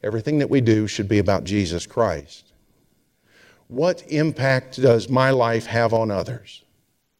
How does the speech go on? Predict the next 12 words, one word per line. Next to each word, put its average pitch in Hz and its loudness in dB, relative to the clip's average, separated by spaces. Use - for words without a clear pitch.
Well, 127 4
this 143 4
morning 156 0
we 135 0
find 151 0
ourselves 127 2
at 123 -2
a 104 -4
place 147 0
where 120 4
we 143 4
have 123 2